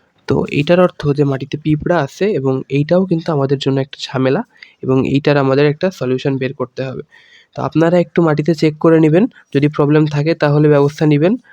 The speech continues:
না হলে এই যে পার্টটা এটা আপনারা স্কিপ করে দিবেন। তো আমার যেহেতু দুইটা গাছ, সেই জন্য আমি এইখানে,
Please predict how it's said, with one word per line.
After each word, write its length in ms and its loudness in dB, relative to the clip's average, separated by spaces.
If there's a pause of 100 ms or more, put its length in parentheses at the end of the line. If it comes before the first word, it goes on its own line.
(220)
না 180 0
হলে 280 0 (380)
এই 340 2
যে 260 2
পার্টটা 600 -2 (180)
এটা 320 -2
আপনারা 300 -2
স্কিপ 340 -6
করে 180 -4
দিবেন। 220 -6 (720)
তো 60 0
আমার 200 4
যেহেতু 220 4
দুইটা 340 4
গাছ, 220 0 (340)
সেই 200 2
জন্য 280 4
আমি 420 2
এইখানে, 440 2